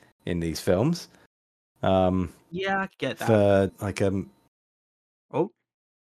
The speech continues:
Speaker 2: uh, sorry, you cut out there, Doug.
Speaker 1: Yeah, I'm go-, I've definitely got some connection problems here. Uh, I won't talk for too long then, but yeah, I, I enjoyed that film a lot, and it's, it's nice to see, it's, it's nice to see humans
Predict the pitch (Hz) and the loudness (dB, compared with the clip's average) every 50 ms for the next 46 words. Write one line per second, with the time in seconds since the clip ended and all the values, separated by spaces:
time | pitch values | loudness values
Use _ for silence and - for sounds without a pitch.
0 | _ _ _ - - 139 151 147 147 135 - 165 143 139 131 - - 143 127 - | _ _ _ -12 -4 -2 0 0 0 0 0 0 0 0 -2 -4 -4 -6 -6 -4
1 | 127 113 117 123 - - - - - - _ _ _ _ _ _ _ _ _ _ | -8 -10 -10 -12 -12 -12 -14 -14 -14 -18 _ _ _ _ _ _ _ _ _ _
2 | _ _ _ 101 104 87 85 85 82 87 101 95 - - - - 98 90 92 - | _ _ _ 0 0 0 0 0 -4 -4 -6 -6 -6 -6 -6 -6 -6 0 0 0
3 | 95 - 95 87 87 82 87 - - 92 - 98 87 80 - - 85 82 90 80 | 2 2 0 -4 -4 -4 -6 -8 -8 -6 -6 -6 -6 -6 -6 -10 -8 -6 -6 -6
4 | 82 80 - 92 82 78 - _ _ _ _ _ _ _ _ _ _ - 90 82 | -6 -6 -6 -6 -6 -6 -10 _ _ _ _ _ _ _ _ _ _ -6 -4 -4
5 | - - 123 123 117 107 - 117 95 87 - - 98 90 90 85 76 78 78 - | 0 2 4 4 4 2 2 0 -2 -2 -2 -2 -2 -2 -2 -4 -6 -8 -6 -2
6 | - 117 131 156 143 - - - - 131 127 131 123 - - - - 151 104 92 | 0 2 4 4 4 4 2 2 4 6 6 6 4 0 -6 -4 -2 -2 -2 0
7 | 90 110 107 107 98 95 113 101 95 101 120 127 131 - - - 113 110 107 107 | 0 0 0 2 0 0 0 -2 0 4 4 4 4 4 2 -2 0 2 2 2
8 | 104 104 104 101 98 110 - 117 107 - - - - - - - _ _ _ _ | 2 0 -2 -4 -8 -8 -6 -6 -6 -6 -6 -10 -10 -10 -10 -12 _ _ _ _
9 | _ _ 135 123 - - - 151 143 143 139 131 - - 123 - - 107 98 101 | _ _ -4 -2 -2 -2 2 4 4 4 4 2 -2 -6 -6 -4 -2 -2 -2 -2
10 | - _ _ _ _ _ _ _ _ _ _ 98 98 98 95 - _ _ _ _ | -4 _ _ _ _ _ _ _ _ _ _ -6 -6 -6 -6 -8 _ _ _ _
11 | _ 120 110 - - _ _ - 143 123 - - 143 143 139 123 - 135 120 - | _ -8 -8 -8 -12 _ _ -8 -8 -8 -4 0 2 2 2 2 0 -4 -4 -2
12 | 131 117 110 - - 107 107 98 95 92 92 90 90 87 - - | -2 -4 -4 -4 -2 -2 -2 0 -2 -4 -4 -6 -6 -8 -8 -10